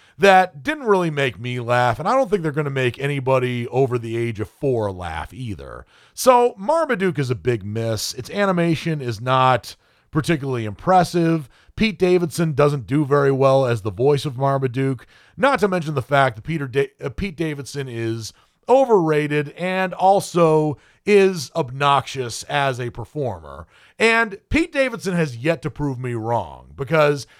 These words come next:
he's been on S N L for seven years. He seems to kinda half-ass it, and Marmaduke, unfortunately, feels like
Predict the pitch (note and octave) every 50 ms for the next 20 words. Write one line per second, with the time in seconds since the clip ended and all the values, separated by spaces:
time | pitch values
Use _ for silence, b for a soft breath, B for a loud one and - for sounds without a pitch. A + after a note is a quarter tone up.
0 | b b b b D4 C#4 A3+ E4+ F4+ E4+ D4+ B3+ A3 G#3 G3 F3 - F#3 D#3+ D#3
1 | D3+ D3 D3 C#3+ - - C#3 C#3 C#3 C3+ C3 B2 A#2 - - - F#3 F3 E3+ E3
2 | D3 C3 B2 B2 B2+ B2 B2 B2 B2 B2+ B2+ A#2 - b b b b b - A3
3 | - - D4+ E4 D4 - A#3+ - A3 G3+ F#3+ F3 C#3 G#2+ C3+ C#3 C#3 C3 A#2 -
4 | B2+ C3+ D3+ D#3+ D3+ - - E3+ E3 D#3+ D#3 - - D3 D3+ D3 D3 D3 D3 D3
5 | C3 b b b b b b C#3 G3 B3 D4 D4 C4 A3 E3 E3 E3+ D#3+ D3+ D3
6 | - - - - _ - E3 D#3+ C3 - F3 E3+ D#3 A#2+ C#3+ C#3+ C#3 C#3 B2+ -
7 | - F#3+ G3 G3 F3 E3+ C#3+ A#2 C3 B2+ B2+ B2 A#2+ A#2 A2+ G#2+ -